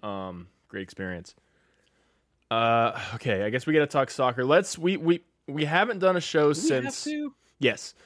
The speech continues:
Speaker 1: we haven't done a show since the League's Cup final. Uh, I didn't see you, were, uh,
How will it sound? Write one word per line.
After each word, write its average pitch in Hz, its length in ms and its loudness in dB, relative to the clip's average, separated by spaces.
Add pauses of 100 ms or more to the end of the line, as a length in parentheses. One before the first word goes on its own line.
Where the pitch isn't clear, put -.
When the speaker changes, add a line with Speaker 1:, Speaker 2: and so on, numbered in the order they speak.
(160)
Speaker 1:
we 135 100 0
haven't 175 240 2
done 185 180 2
a 175 40 0
show 139 420 2
since 131 500 -6
the 117 300 -4
League's 113 340 -4
Cup 110 240 -2
final. 92 520 -6 (520)
Uh, 110 500 2
I 135 60 4
didn't 190 220 0
see - 240 -4
you, 117 240 0
were, 104 180 -4
uh, 156 120 4